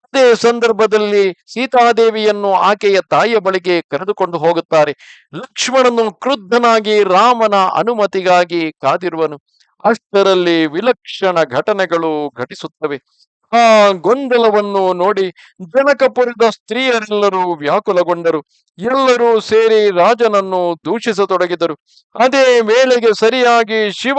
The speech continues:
ಧನುರ್ಭಂಗದ ಧ್ವನಿಯನ್ನು ಕೇಳಿದ ಭೃಗುಕುಲ ಕಮಲ ಪತಂಗನಾದ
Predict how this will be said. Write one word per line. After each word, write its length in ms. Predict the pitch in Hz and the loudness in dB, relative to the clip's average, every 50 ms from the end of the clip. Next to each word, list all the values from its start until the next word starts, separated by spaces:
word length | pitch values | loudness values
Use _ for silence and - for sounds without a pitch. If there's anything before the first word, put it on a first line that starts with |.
| 277 247 180 | 0 0 2
ಧನುರ್ಭಂಗದ 1200 | 196 226 262 277 277 262 240 180 143 120 110 - 240 269 269 254 254 247 240 226 233 233 202 214 214 | 0 0 2 2 0 0 -2 -6 -14 -12 -6 -4 -4 -4 -4 -4 -6 -4 -2 0 0 2 2 2 0
ಧ್ವನಿಯನ್ನು 720 | 208 170 143 170 220 254 254 240 233 226 220 214 214 208 190 | 0 0 -2 -2 -2 0 0 0 0 0 -2 -4 -6 -6 -4
ಕೇಳಿದ 400 | - 196 208 226 226 220 202 202 196 180 - _ _ _ _ _ - | 0 0 2 2 2 0 2 2 0 0 0 _ _ _ _ _ -20
ಭೃಗುಕುಲ 640 | 131 117 - 175 185 240 294 277 190 - 262 269 262 262 226 180 | -16 -4 -2 -2 0 0 0 -2 0 0 0 2 2 0 0 2
ಕಮಲ 340 | 233 240 254 269 269 254 247 240 | 0 0 2 2 2 2 2 2
ಪತಂಗನಾದ 960 | - - 214 208 - 277 294 285 269 262 247 240 226 226 226 226 220 208 | 2 0 0 0 2 0 -2 -2 -2 -2 0 0 2 2 2 2 2 2